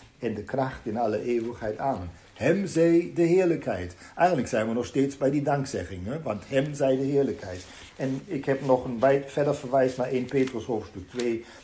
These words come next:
vers vijf. Want in één Petrus twee, vers vijf, daar staat dan ook: "Zo wordt gij ook zelven," één Petrus twee, vers vijf, "zo wordt gij ook zelven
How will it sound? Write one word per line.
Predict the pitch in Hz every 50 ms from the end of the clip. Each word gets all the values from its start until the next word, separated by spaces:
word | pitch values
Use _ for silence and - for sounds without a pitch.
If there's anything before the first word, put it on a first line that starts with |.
| - -
vers | - - - 101 95 -
vijf. | - 151 143 160 185 202 196 - - - - - - - - - - - - - - -
Want | 143 143 143 -
in | 131 120 131
één | 147 147 147 151 143
Petrus | - 151 139 127 127 120 123 113 113 - - - - - - -
twee, | - 143 160 165 165 156 147 143
vers | - - 107 98 -
vijf, | - - 139 139 143 156 147 - - - - - - - - - - - - - - - 202 - - - -
daar | 139 139
staat | 139 - - 139 147 156 -
dan | 147 139 127
ook: | 131 127 123 123 123 - - - - - - _ _ _ _ - - _ _ - - _ - - - - - - - -
"Zo | - 131 165 170 165
wordt | 175 180 175 -
gij | - 151 139 139
ook | 139 147 - -
zelven," | - 160 165 180 196 190 143 135 143 151 165 185 202 208 - - - - _ _ _ _ _ _ _ _ - - - - - - - _ _ _
één | 165 156 151 143
Petrus | 135 135 117 113 117 110 -
twee, | - - 135 117 110 107
vers | - 104 98 -
vijf, | - 131 131 139 143 143 -
"zo | - 143 139
wordt | 147 165 170 165
gij | - 143 127 127
ook | 127 117 -
zelven | - - 165 170 180 175 139 147 147 151 160 160